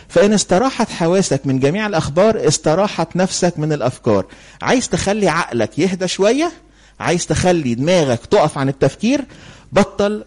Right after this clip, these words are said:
تسمع أخبار. وده طبعًا في العالم اللي احنا عايشين فيه النهاردة مستحيل. يبقى إيه الحل؟ ما تنفعلش مع كل خبر. واحد شغال في السي آي بي امبارح كنت بزوره، "شفتوا المصيبة اللي حصلت؟"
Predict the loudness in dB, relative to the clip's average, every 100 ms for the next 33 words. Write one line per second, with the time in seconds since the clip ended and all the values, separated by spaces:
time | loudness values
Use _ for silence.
0 | -2 0 0 -2 0 -2 0 2 2 0
1 | -4 0 2 2 2 0 0 -2 -2 -2
2 | -2 -2 -2 -2 -2 -2 -2 -2 0 0
3 | 2 2 2 0 -2 -4 -20 -10 -4 -2
4 | -2 -2 -2 -4 -10 -20 -14 -4 0 2
5 | 0 0 -2 -2 -2 -8 -16 _ _ -8
6 | -6 -6 -4 -6 -6 -8 -12 -10 -6 -6
7 | -4 -6 -6 -12 -4 -4 -2 -6 -12 _
8 | -20 -20 -20 -20 _ _ _ -2 0 0
9 | -2 0 0 -2 -2 0 0 0 0 0
10 | -2 -6 -4 0 2 4 4 0 -6 -20
11 | -20 -20 _ -20 -20 -20 -20 _ 0 0
12 | 0 0 0 0 0 0 0 0 0 0
13 | 0